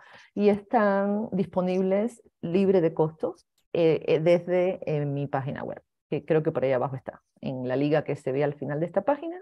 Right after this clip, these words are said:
Ahí pueden descargar cualquiera de estos, eh, programas marcados en azulito. Los otros son programas ya sean comerciales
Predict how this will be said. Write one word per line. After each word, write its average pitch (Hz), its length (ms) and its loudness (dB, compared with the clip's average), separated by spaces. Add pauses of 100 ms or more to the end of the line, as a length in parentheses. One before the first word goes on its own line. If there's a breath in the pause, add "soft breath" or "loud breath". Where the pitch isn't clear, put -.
Ahí 165 160 -2
pueden 160 260 -2
descargar 156 460 -2
cualquiera 151 400 -2
de 147 60 0
estos, 175 360 -4 (500 loud breath)
eh, 151 180 0
programas 147 460 0
marcados 135 400 -2
en 135 120 -4
azulito. 127 480 -8
Los 165 180 -2
otros 226 240 0
son 165 260 -4 (380 loud breath)
programas 175 380 2
ya 170 120 0
sean 208 260 0
comerciales 277 600 0